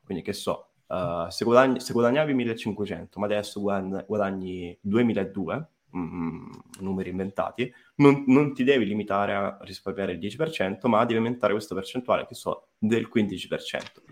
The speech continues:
E uno può pensare, e questo è fuorviante appunto, eh, può pensare, "Ma se io aumento il tasso di risparmio, mi abbasso quello che posso spendere, il mio tenore di vita." In realtà, facendo così,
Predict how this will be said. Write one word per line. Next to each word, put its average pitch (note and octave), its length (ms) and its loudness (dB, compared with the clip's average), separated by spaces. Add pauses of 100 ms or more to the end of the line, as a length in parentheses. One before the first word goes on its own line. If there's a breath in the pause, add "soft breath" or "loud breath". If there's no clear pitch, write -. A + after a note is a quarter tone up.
(220 soft breath)
E D#3+ 120 8
uno C#3 280 12
può B2 200 8
pensare, A#2 1000 2
e - 120 -12
questo G#2 320 -2
è F2+ 80 -2
fuorviante F#2 580 -2
appunto, A2 800 -4
eh, F#2+ 460 -2
può A2 100 -2
pensare, G2+ 440 -2
"Ma G2+ 120 -2
se B2 140 0
io C#3 80 6
aumento A2+ 340 0
il F#2+ 200 -4
tasso A2+ 260 -4
di G2 60 -2
risparmio, F#2+ 720 -2 (240)
mi G#2 140 4
abbasso A2+ 720 2
quello G2+ 220 0
che G#2+ 100 -6
posso F#2 240 -6
spendere, F2+ 460 -2
il F2 60 -6
mio F#2+ 180 -2
tenore F#2+ 340 -4
di - 60 -8
vita." - 320 -6 (120)
In C#3 120 4
realtà, B2+ 640 4 (380)
facendo A2+ 400 4
così, G#2 600 -2